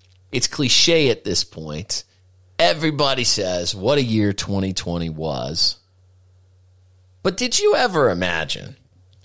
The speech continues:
that it would reach such a fever pitch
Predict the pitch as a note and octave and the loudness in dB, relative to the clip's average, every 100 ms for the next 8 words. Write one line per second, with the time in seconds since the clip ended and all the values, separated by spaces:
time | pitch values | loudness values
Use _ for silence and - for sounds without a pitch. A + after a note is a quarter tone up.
0 | _ _ C#3+ D#3+ D#3+ D#3 C3+ D3 G3 E3 | _ _ 2 2 2 0 0 -2 -2 2
1 | - - E3 - C#3+ - C3+ B2 A#2+ - | 4 4 4 0 -4 -2 -4 -2 -6 -4
2 | F#2 C2+ - - - | -4 -4 -6 -8 -8